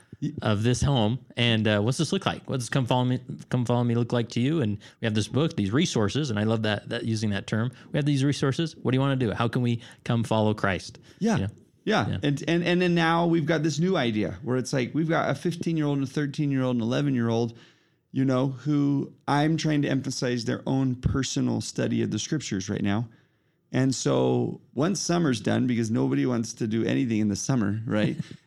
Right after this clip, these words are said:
Speaker 1: Um, second summer, once second summer's done, like, we've, Jenny and I have talked about, like, let's give them a day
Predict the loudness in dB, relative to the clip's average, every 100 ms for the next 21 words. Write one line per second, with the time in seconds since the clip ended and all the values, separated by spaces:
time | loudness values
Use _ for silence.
0 | -8 -2 2 2 0 -2 -2 0 2 0
1 | 2 2 2 0 -2 -2 -2 -2 -2 -4
2 | -2 -4 -4 -6 -8 -18 _ _ -6 -2
3 | -2 -4 -2 0 0 -2 -2 0 0 0
4 | -2 -4 -4 -4 -2 -2 -4 -6 -4 -2
5 | -2 -2 -2 0 0 0 0 0 0 2
6 | 0 -2